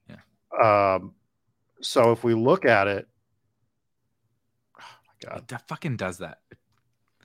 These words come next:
Speaker 2: There it is.
Speaker 1: Hacker, hacker, tune in, tune in and fix it. It, it only happens with the quarterback too.
Speaker 2: Yeah. So you see, like, Lamar, I thought was the best value on D K out of
Speaker 1: Yeah.
Speaker 2: all of them.
Speaker 1: Well,
Speaker 2: So I was
Speaker 1: Mahomes went a full round before M-,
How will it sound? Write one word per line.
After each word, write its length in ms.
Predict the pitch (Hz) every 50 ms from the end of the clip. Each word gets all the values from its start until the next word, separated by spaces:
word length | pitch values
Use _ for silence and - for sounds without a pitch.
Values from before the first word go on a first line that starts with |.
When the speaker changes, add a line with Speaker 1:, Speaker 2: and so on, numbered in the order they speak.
| _ _ -
Speaker 2:
There 160 | - 107 95
it 60 | 95 -
is. 80 | -
Speaker 1:
Hacker, 420 | - 139 147 - 170 151 139 - _ _ _ _ _ -
hacker, 460 | - 113 117 104 - 95 87 98 - _
tune 240 | - - 131 139 135
in, 260 | 123 104 92 87 - - _ _ _
tune 220 | - - 131 123 120
in 200 | 107 98 90 -
and 200 | 92 90 90 -
fix 220 | - 101 - - - -
it. 140 | - - -
It, 160 | - 123 - -
it 200 | 151 143 156 -
only 220 | 165 156 190 233 233
happens 260 | 254 254 254 220 185
with 100 | 185 160
the 60 | 151
quarterback 560 | - - 135 120 117 95 92 82 85 - _ -
too. 180 | - 101 - -
Speaker 2:
Yeah. 200 | 107 101 - - - - - - - - _ _ _ _ _ _
So 600 | - - - 190 170 156 147 143 135 135 - _ _ _ _ _
you 160 | 175 165 165
see, 260 | 170 - - 165 160 143
like, 260 | 131 127 120 117 127
Lamar, 520 | 123 127 131 127 127 143 190 233 226 156
I 120 | 117 107 110
thought 300 | - - 117 110 - 107
was 140 | 101 95
the 80 | 98 107
best 300 | 95 110 110 101 - -
value 380 | 107 110 120 151 156 120 101 98
on 140 | 95 101
D 160 | - - 98 90
K 440 | - - 123 131 123 107 107 113 _ _ _ -
out 140 | 110 104 101
of 80 | 92 95
Speaker 1:
Yeah. 100 | 98 117
Speaker 2:
all 160 | 135 120 104
of 80 | 95 -
them. 240 | 117 117 117 123 _ _ _ _ _ -
Speaker 1:
Well, 120 | - 143
Speaker 2:
So 80 | 147 123
I 60 | 113
was 220 | 123 208 254 233 160
Speaker 1:
Mahomes 20 |
went 160 | 147 135 127
a 40 | 113
full 320 | - - - 156 170 156 120
round 400 | 107 113 123 139 135 117 92 82
before 360 | - 90 - - 113 117 120
M-, 160 | 104 87 78